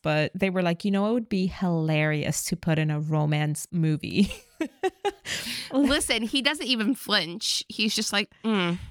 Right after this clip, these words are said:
Speaker 1: Girl, it's, like,
Speaker 2: Mm-hmm.
Speaker 1: in his mouth. Like, she threw up on his
Speaker 2: Uh-uh.
Speaker 1: face. It's, like, getting in all the crevices.
Speaker 2: I would vomit on her. It would be, like, puke battles.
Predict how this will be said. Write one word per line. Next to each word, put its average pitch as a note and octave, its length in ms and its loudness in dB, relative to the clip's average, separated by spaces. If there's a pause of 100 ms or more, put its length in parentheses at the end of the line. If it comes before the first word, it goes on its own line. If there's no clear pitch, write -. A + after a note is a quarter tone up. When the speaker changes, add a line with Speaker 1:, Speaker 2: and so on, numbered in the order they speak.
(160)
Speaker 1:
Girl, E4+ 380 2
it's, - 180 -2
like, - 140 6
Speaker 2:
Mm-hmm. F3+ 180 0
Speaker 1:
in C#4 200 2
his C#4 320 0
mouth. F#3 600 2
Like, D4+ 140 4
she - 180 -2
threw F4+ 200 2
up D#4 180 2
on C4 160 4
his C#4+ 100 4
Speaker 2:
Uh-uh. E4+ 200 2
Speaker 1:
face. B3+ 320 0
It's, C4+ 160 -4
like, D#4 160 0
getting B3 260 2
in C4+ 100 0
all G#3+ 160 2
the B3 120 0
crevices. C#4 1000 0 (140)
Speaker 2:
I B3 100 2
would D4+ 200 -2
vomit G#3+ 420 2
on G3 160 2
her. G#3+ 220 0
It F3+ 60 -2
would F#3 40 -4
be, A3+ 140 -2
like, C4+ 180 0
puke - 380 -6
battles. F3 720 0